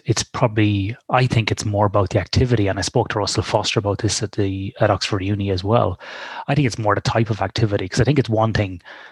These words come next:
you know, scrolling through Facebook, laughing at dog videos and people walking into walls, you know, which is quite, can be quite funny when you're a bit stressed. It kinda can maybe, you know, temper you out a bit.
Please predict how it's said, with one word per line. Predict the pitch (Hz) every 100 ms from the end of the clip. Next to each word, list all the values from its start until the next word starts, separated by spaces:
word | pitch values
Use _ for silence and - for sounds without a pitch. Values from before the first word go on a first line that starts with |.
| _
you | 120
know, | 104
scrolling | 92 - - 117 101
through | - 113
Facebook, | 95 110 95 - 95 - -
laughing | 110 104 95 113
at | 95 -
dog | 107 98
videos | 92 95 95 92 92 - - _
and | 104 95
people | - 110 101
walking | 98 98 -
into | 98 95
walls, | 101 107 92 117 - - - - - - -
you | 117
know, | 104 95
which | 120
is | 107
quite, | - 117 104 _
can | - 110
be |
quite | 95 104 90
funny | 120 110
when | 98 98
you're |
a | 95
bit | 101 -
stressed. | - 101 -
It |
kinda | - 104
can | - 110 98
maybe, | 117 110 101 95
you | 113
know, | 107 92
temper | - 117 107
you | 101
out | 117 113
a |
bit. | 101 95